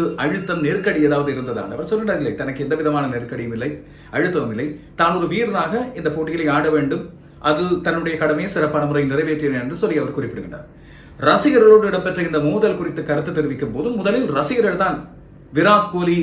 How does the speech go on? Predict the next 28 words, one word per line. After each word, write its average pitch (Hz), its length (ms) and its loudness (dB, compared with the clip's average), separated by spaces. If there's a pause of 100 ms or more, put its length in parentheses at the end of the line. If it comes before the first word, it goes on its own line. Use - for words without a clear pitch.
விராட் 175 340 2
கோலி" 165 180 -2
என்று 151 180 0
சொல்லி 156 260 -2 (220)
தன்னை 151 260 2 (160)
கேலி 170 260 0
செய்ததாகவும், 120 600 -4 (320)
தான் 254 200 6
அதை 226 160 4 (260)
வேடிக்கையாக 196 520 6
எடுத்துக்கொண்டு 135 420 -2 (300)
அந்த 175 280 2
பழைய 180 320 2
சம்பவம், 151 420 0 (100)
மெல்பர்னில் 165 440 0
வைத்து 151 200 2
இடம்பெற்ற 147 380 2
அந்த 139 140 -2
சிக்ஸர் 175 440 -2
சம்பவத்தை 143 340 -2
ஞாபகப்படுத்திக் 120 600 -6
கொண்டு 104 160 -6 (400)
தான் 247 220 6 (100)
அவர்களுக்கான 220 580 4
பதிலை 160 280 0
வழங்கியதாக 135 500 -2
அவர் 208 160 -4
குறிப்பிடுகின்றார். 101 480 -10